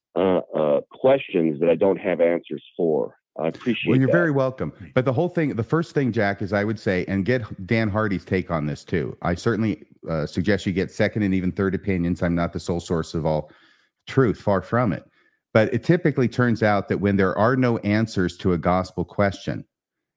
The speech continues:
Speaker 2: and the response to it is, "Oh, well, I guess God doesn't wanna have all the answers"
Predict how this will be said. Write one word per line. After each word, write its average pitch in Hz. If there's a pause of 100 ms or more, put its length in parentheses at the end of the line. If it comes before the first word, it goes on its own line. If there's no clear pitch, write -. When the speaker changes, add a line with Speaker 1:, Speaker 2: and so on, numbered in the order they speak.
(120)
Speaker 2:
and 101
the 104
response 123
to 95
it 82
is, 78
"Oh, 98
well, 90
I 90
guess 110
God 98
doesn't 92
wanna 92
have 87
all 85
the 82
answers" 82